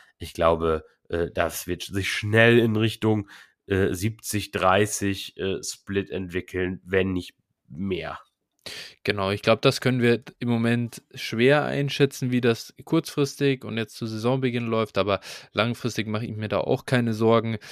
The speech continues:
Speaker 2: Carter wird nerven, da braucht man uns nicht, da brauchen wir nicht drum herum reden, glaub ich. Äh, das wird so sein, da werden wir uns, äh,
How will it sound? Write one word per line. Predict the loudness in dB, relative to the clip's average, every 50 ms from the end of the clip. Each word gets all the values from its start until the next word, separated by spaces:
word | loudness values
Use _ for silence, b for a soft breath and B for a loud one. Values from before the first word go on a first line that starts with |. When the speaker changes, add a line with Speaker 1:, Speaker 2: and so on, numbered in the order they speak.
| B B B B
Speaker 2:
Carter | 0 2 2 2 4 2 0 0 2
wird | 0 0 2
nerven, | 4 4 4 4 2 0 -2 -2 -2 -4 _ _ _ _ _
da | _ -6
braucht | -2 0 -2 -2 -2 -2
man | -4 -4
uns | -4 -6 -6 -6 -6
nicht, | -6 -6 -6 -6 -10 -14 -10 -6
da | -2
brauchen | 2 2 4 4
wir | 2
nicht | 0 -2 -2 -4
drum | -4 -2
herum | 2 2 2 2 4
reden, | 4 4 4 4 2 0
glaub | 0 2 4 4 4 4
ich. | 2 0 -2 -6 -12
Äh, | -8 -6 -6 -6 -6 -6 -8
das | -10 -8 -4 -2
wird | -2 -2 0
so | -2 -2
sein, | 2 4 4 4 4
da | 2 2 2
werden | 2 2 2
wir | 0 -2
uns, | -2 -4 -6 -8
äh, | -10 -8 -8 -8